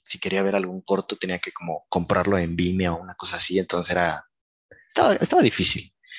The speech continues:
Entonces ahorita, pues, una de las ventajas es de los streamings, pues, ya es precisamente esto, ya tienen licencias de algunas, de algunos cortos, entonces es más fácil verlo, o incluso algunos originales.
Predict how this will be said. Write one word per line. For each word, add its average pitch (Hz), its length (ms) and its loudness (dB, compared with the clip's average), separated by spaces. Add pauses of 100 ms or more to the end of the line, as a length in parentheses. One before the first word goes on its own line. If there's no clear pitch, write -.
(240)
Entonces 170 380 2
ahorita, 170 320 6
pues, - 160 -2
una 170 140 4
de 151 40 4
las 135 160 4
ventajas 120 500 0
es - 540 0
de 104 80 -2
los 104 140 0
streamings, 143 600 -6 (220)
pues, 113 180 6
ya 123 100 8
es 123 60 2
precisamente 117 480 2
esto, 120 280 -2
ya 101 180 -2
tienen 101 600 -6 (640)
licencias 101 640 2
de 90 180 0
algunas, 90 880 -4 (220)
de 98 100 0
algunos 101 300 4
cortos, 123 340 0
entonces 107 360 -2
es 117 40 -10
más 123 200 0
fácil 104 260 -8
verlo, 98 240 0
o 95 100 -10
incluso 104 320 -8
algunos 92 320 0
originales. - 640 -4